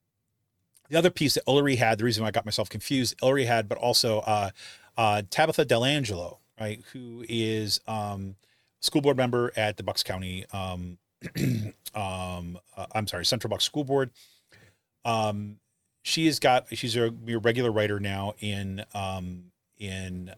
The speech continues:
uh, for the Bucks County Beacon, right? I should say, I'm sorry, she's a former school board member at Central Bucks School District. I'm sorry I didn't make that clear. Um, she is now also, um, writing for, um, writing for the Beacon, and she's got a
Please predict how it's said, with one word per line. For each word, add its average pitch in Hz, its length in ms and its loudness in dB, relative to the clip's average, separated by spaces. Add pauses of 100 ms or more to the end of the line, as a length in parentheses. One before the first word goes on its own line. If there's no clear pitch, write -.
(140)
uh, 87 160 -10
for - 160 -8
the 92 80 -6
Bucks 90 140 -6
County 92 180 -8
Beacon, 151 340 -4 (1120)
right? 95 220 -6
I 120 40 2
should 113 160 -2
say, - 140 0
I'm 101 80 -8
sorry, 85 220 -6 (240)
she's 123 200 -2
a 107 60 4
former 151 540 2
school - 180 -2
board 101 240 2
member 98 380 -2
at 101 120 -4
Central 107 240 -2
Bucks 92 180 -4
School 98 180 -8
District. - 320 -12
I'm 92 160 -8
sorry 98 160 -4
I - 20 -8
didn't 92 120 -8
make 87 100 -10
that 85 100 -10
clear. - 220 -18 (800)
Um, 107 300 -2 (420)
she - 180 2
is 113 140 2
now 123 380 4
also, 113 480 2
um, 101 500 -4
writing 113 460 2
for, 104 800 -2
um, 95 540 -6 (320)
writing 104 220 0
for 101 80 -8
the 92 80 -8
Beacon, 185 380 -2 (480)
and 113 160 -2
she's 120 200 -4
got 131 360 4
a 117 320 -2